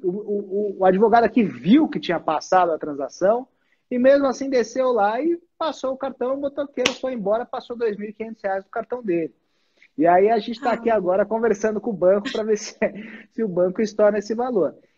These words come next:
Speaker 1: Então a regra de ouro é se mantenha atento, alerta, né?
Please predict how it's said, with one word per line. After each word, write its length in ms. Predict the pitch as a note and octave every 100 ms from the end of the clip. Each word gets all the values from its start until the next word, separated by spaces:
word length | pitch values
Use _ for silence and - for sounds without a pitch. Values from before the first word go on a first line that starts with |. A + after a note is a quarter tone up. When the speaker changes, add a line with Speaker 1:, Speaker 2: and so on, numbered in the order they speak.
| _
Speaker 1:
Então 180 | - D4+
a 100 | D4+
regra 280 | A3+ B3 A3+
de 180 | E3 F#3+
ouro 360 | G#3+ C4 A3+
é 120 | F#3+
se 160 | D#3 -
mantenha 360 | F4+ C4 D4 D4+
atento, 480 | - G#3+ G3 G3+ -
alerta, 680 | G#3+ G3+ G3 F#3 D3 _ _ _
né? 240 | C#3 D#3+